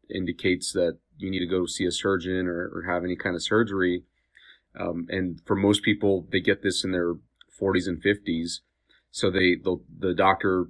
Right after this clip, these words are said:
looking at the M R I will say, "Oh, well, this is typical for your age. You, you, it's okay to have a,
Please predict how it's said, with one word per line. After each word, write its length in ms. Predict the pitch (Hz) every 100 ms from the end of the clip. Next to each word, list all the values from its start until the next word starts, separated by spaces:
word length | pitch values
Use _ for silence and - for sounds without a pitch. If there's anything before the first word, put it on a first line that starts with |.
| -
looking 280 | 98 95 95
at 60 |
the 100 | 95
M 120 | 90
R 120 | 92 101
I 120 | 117
will 140 | 95
say, 240 | 90 - 92
"Oh, 140 | 127
well, 140 | 117 92
this 180 | 101
is 80 | -
typical 400 | - 123 131 101
for 160 | - 95
your 180 | 92 87
age. 300 | 117 101 85
You, 320 | 85 87 90
you, 260 | - 90 82 -
it's 180 | 85 101
okay 300 | 90 107 120
to 60 |
have 240 | 95 85 87
a, 180 | 85